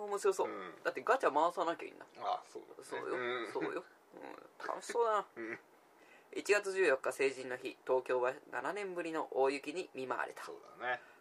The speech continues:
Speaker 1: 交通機関の大混乱をはじめとして、新成人にとっては散々な一日となったわけだが、
Speaker 2: うん。
Speaker 1: この影響が意外なところにも及んでいたんだよ。
Speaker 2: おう。
Speaker 1: パズドラが全然できないよ。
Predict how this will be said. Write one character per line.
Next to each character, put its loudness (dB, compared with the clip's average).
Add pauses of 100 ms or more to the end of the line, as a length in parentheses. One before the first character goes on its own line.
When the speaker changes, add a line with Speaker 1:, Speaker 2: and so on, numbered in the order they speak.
(120)
Speaker 1:
交 4
通 2
機 -16
関 2
の -6
大 6
混 2
乱 2
を -2
は -2
じ -4
め -4
と -2
し -12
て、 0 (340)
新 -4
成 8
人 -8
に -10
と -2
っ -10
て 2
は 6
散 0
々 0
な 0
一 -6
日 -4
と -2
な 6
っ -2
た 2
わ 4
け -8
だ 0
が、 6
Speaker 2:
う 2
ん。 -12 (420)
Speaker 1:
こ 2
の 4
影 2
響 0
が 0 (280)
意 -6
外 -6
な -8
と -8
こ -4
ろ 4
に -4
も 4
及 2
ん -8
で -8
い -12
た -2
ん -4
だ 0
よ。 2
Speaker 2:
お -8
う。 -14 (1300)
Speaker 1:
パ 2
ズ 0
ド 2
ラ 0
が -2 (240)
全 -6
然 -4
で -2
き -6
な 2
い 4
よ。 10